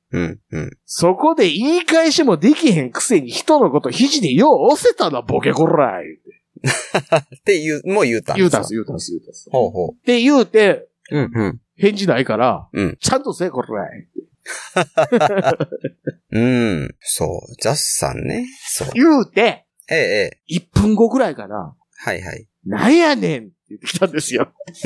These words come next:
Speaker 1: <laughs> なんやねんだけ言うた。
Speaker 2: おっそってなるでしょ。<laughs> あん？っ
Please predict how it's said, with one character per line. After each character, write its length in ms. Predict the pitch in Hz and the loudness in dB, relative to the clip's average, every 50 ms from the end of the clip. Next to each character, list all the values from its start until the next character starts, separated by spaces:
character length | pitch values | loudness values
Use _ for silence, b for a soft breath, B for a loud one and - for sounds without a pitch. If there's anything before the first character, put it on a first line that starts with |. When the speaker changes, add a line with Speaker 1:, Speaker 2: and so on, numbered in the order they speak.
| 135 - - | -4 -4 -4
Speaker 1:
<laughs> 500 | - - - - - - 151 135 120 139 | -8 -10 -12 -12 -8 -6 -4 -6 -6 -6
な 180 | - 107 110 135 | -6 -4 -2 -2
ん 100 | 165 196 | 0 0
や 140 | 202 190 175 | 0 0 0
ね 120 | 170 151 | 0 0
ん 80 | 147 151 | 0 0
だ 100 | 180 196 | -2 -2
け 120 | - 131 | -2 -4
言 100 | 107 101 | -10 -12
う 20 | 95 | -12
た。 120 | - - - - - - | -12 -14 -14 -14 -8 -2
Speaker 2:
お 260 | - 127 208 330 359 | 2 4 4 6 4
っ 20 | 320 | 2
そ 340 | - - - - - 415 320 | 0 -6 -6 -2 -2 0 -2
っ 40 | - - - | -2 -4 -8
て 80 | - | -10
な 120 | 127 117 113 | -8 -6 -4
る 80 | 127 | -2
で 140 | 127 - - | -2 -2 0
し 140 | - - - | -2 0 0
ょ。 40 | - | 0
<laughs> 1040 | 220 - - 226 - 180 - 196 - 123 - - 107 - 180 156 135 120 - _ _ | 0 2 2 0 0 0 0 -2 -2 -2 -4 -4 -2 0 0 0 0 -4 -10 _ _
あ 240 | - 131 165 220 | -4 0 2 4
ん？ 20 | |
っ 20 | 294 | 4